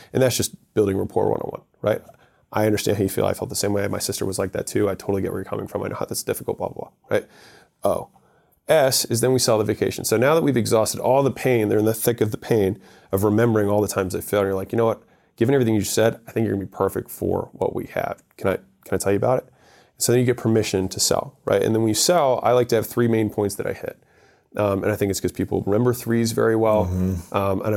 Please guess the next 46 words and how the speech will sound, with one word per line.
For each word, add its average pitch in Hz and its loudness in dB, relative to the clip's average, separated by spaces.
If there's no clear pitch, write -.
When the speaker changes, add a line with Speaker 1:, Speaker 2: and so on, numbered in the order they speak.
Speaker 1:
I, 110 0
I - 2
know 110 2
you've, 107 0
<laughs> - -8
you've 123 0
seen 120 2
Russell's 113 2
stuff 110 0
with 104 -4
webinar. 135 2
Like, 107 0
threes 165 4
are 143 6
remembered 120 4
well. 117 2
Think, - -2
for 123 0
same 135 2
thing 131 4
with 101 2
values 104 4
in 101 2
a 92 0
company. 120 0
I - -14
think 92 -2
three 110 0
people 104 0
remember. 101 4
It's 95 -2
easy 123 2
to 113 -6
triangulate 107 2
ideas, 90 -6
right? 95 -2
Speaker 2:
Mm-hmm. 90 -4
Speaker 1:
And 113 0
so 107 4
when 127 2
we 135 2
sell 127 2
the 113 0
points, 131 2
the 110 -2
key, - -2